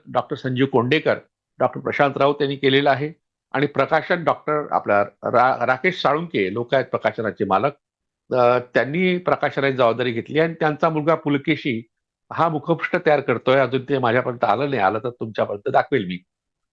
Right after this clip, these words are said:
आणि, अ, डॉक्टर आहा साळुंके सर हे या क्षेत्रातलं मोठं नाव आहे, तर, अ, त्यांनी पाठराखण केली आहे, त्यांचा ब्लर्ब या पुस्तकाला आहे. अशा, अ, या पुस्तकाचं प्रकाशन लवकरच होणार आहे, त्याची माहिती आपल्यापर्यंत देऊ. आणि यातल्या लेखांवरही आपण,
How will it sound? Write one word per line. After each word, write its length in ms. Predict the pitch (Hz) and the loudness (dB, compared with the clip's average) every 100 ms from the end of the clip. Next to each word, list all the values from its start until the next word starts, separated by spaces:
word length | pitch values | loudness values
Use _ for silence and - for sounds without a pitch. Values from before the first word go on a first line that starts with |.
| - | -4
आणि, 180 | 143 175 - | -2 -2 -4
अ, 140 | 92 147 | -8 -2
डॉक्टर 260 | 123 - - | -2 -2 -2
आहा 220 | 139 160 | 0 0
साळुंके 400 | 160 135 123 131 | 0 -2 -2 -4
सर 160 | 127 120 | -2 -2
हे 400 | 113 123 123 127 | 0 -2 -2 0
या 80 | 123 | -2
क्षेत्रातलं 520 | - 123 127 131 147 | -2 -4 -2 -2 -2
मोठं 300 | 143 143 180 | -2 -2 0
नाव 200 | 131 98 | 0 0
आहे, 180 | 92 107 _ _ _ _ _ | -4 -8 _ _ _ _ _
तर, 160 | 156 160 | -2 2
अ, 300 | 165 165 160 | 4 4 2
त्यांनी 320 | 160 135 151 | 2 -2 0
पाठराखण 580 | 180 127 113 120 120 123 | 0 -2 -2 -4 -4 -6
केली 300 | 117 107 120 | -4 0 2
आहे, 80 | 143 | 0
त्यांचा 340 | - 117 127 | 0 0 0
ब्लर्ब 340 | 107 113 135 123 | 2 0 0 0
या 80 | |
पुस्तकाला 480 | 113 - - - 90 | -2 -6 -4 0 2
आहे. 100 | 104 - _ _ _ | 0 -4 _ _ _
अशा, 460 | 120 123 180 180 180 175 - _ _ - | -2 0 2 4 2 0 -8 _ _ -6
अ, 360 | 127 131 131 | -2 2 2
या 420 | 135 147 180 180 | 4 4 4 4
पुस्तकाचं 1000 | 180 160 - 165 156 147 - 151 147 143 - - 131 123 | 2 -4 -4 -2 0 0 0 2 2 0 -6 -10 -6 0
प्रकाशन 400 | 123 135 123 131 | 0 0 0 0
लवकरच 360 | 123 113 175 - | 0 0 -2 0
होणार 200 | 123 110 | 0 0
आहे, 80 | 110 | 0
त्याची 300 | 117 107 131 | -4 -8 -2
माहिती 320 | 120 107 123 | -2 0 0
आपल्यापर्यंत 640 | 117 123 110 107 123 127 - _ _ - | 0 0 -4 -2 2 2 0 _ _ 2
देऊ. 200 | 160 135 | 4 4
आणि 200 | 135 160 | 2 0
यातल्या 280 | 156 202 | 0 0
लेखांवरही 540 | 185 165 185 190 196 202 | 2 0 0 0 2 2
आपण, 280 | 175 185 | 0 -2